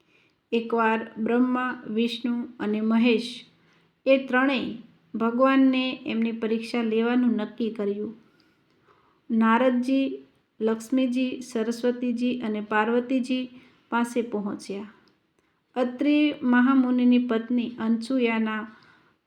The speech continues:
અસાધારણ પતિવ્રત વિશે બતાવ્યું. આના પર ત્રિદેવીઓના મનમાં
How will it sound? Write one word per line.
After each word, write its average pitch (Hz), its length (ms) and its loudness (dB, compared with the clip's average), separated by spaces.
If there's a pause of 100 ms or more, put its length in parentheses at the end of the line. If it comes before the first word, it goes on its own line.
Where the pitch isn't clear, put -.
અસાધારણ 247 800 2 (920)
પતિવ્રત 240 640 0
વિશે 226 640 -2
બતાવ્યું. 208 640 -4 (800)
આના 269 280 2
પર 277 500 0 (560)
ત્રિદેવીઓના 254 1040 4
મનમાં 233 580 2